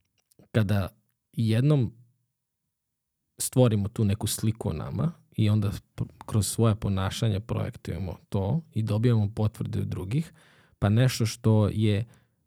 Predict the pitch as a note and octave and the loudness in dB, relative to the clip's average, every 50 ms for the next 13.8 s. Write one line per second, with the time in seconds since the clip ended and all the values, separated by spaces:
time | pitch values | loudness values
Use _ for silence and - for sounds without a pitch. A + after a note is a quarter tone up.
0 | _ _ _ _ _ _ _ - A2 A2+ A2+ B2 C3+ C3+ A#2+ - A2+ A#2 A2+ A#2+ | _ _ _ _ _ _ _ 0 2 4 4 4 4 2 2 2 2 4 4 4
1 | C3 - - B2 A2 G2 - - - - A#2 A2+ A2 A2 A2 A2+ C3+ A#2+ A2 G2+ | 2 2 0 0 0 0 -2 -2 2 2 4 4 6 4 4 4 4 4 2 2
2 | G2 G#2 G#2 - G2 G2 G2 - F#2+ - - G#2+ C3 C#3 D3 D3 - A#2 - B2+ | 0 0 -2 -2 -4 -6 -4 -6 -8 -4 -2 -2 0 0 0 0 -2 0 0 2
3 | B2+ A#2+ A#2+ A2+ G#2+ - B2+ A#2+ A#2 A#2 A#2 G#2+ G2 F#2+ F#2 F2+ F2+ F2+ F2+ G2 | 2 2 2 2 2 2 2 4 4 4 4 4 2 2 0 -2 -2 -4 -4 -6
4 | A2+ - - - F#3 G3 - _ _ _ - A#2+ B2 C3 B2+ B2 A#2+ A#2+ A#2+ C3+ | -6 -6 -4 -2 -2 -2 -4 _ _ _ 2 2 2 2 2 2 2 2 2 2
5 | C#3 C3 A#2 - C#3 C3 A#2 B2 C3 C#3+ C#3 B2 - C3+ B2 A2 A2 - - _ | 2 2 2 2 2 2 2 2 2 2 2 2 2 2 2 2 0 -4 -8 _
6 | _ _ _ _ _ - A2 A2 G#2+ B2 B2+ G#2+ F#2+ D#2 D2+ - - - - - | _ _ _ _ _ -4 -2 0 0 2 2 2 0 -2 -4 -6 -10 -12 -10 -10
7 | - - - - D3+ E3+ F3+ - - _ _ _ _ _ _ _ _ _ _ - | -10 -10 -4 0 0 0 0 -2 -8 _ _ _ _ _ _ _ _ _ _ 0
8 | G#2 G#2 A2+ A#2+ D3 C3+ B2+ B2 - C3 B2+ B2 C3 A#2+ A#2 A#2+ B2+ C3 B2 A#2+ | 0 2 2 2 2 2 2 2 2 2 2 2 2 2 2 4 4 4 4 4
9 | A2 A2 G#2+ - A2+ A2+ - G#2+ G2+ - - C3 B2 A#2+ A2 G#2 G2+ A2 A2 A2 | 4 2 2 0 0 0 0 -2 -2 0 0 2 2 4 2 2 2 2 4 4
10 | A2 A2 A2 G#2+ G#2+ G2+ G#2 - _ _ _ _ _ _ _ _ _ - A#2 A2 | 6 6 4 4 4 2 0 -4 _ _ _ _ _ _ _ _ _ -2 0 2
11 | G#2+ G#2 G2+ G2 G2 G2 F#2+ - F#2+ G2 - _ _ _ _ _ _ _ - A2+ | 4 4 4 2 2 0 0 -2 -4 -8 -14 _ _ _ _ _ _ _ 2 4
12 | A2+ A2+ - - A#2 - - A2 G#2+ G2 F#2 F#2+ G2 - - C#3+ C#3 C3+ B2+ - | 4 4 4 2 -2 -2 0 0 2 2 0 -2 -2 -2 0 0 2 2 2 2
13 | C3 B2+ A#2+ A#2 A#2 B2+ A#2+ A#2+ B2 A#2+ B2 C#3 C3 B2 A2+ A2 | 2 2 2 2 2 0 0 0 0 -2 -2 -4 -4 -4 -6 -6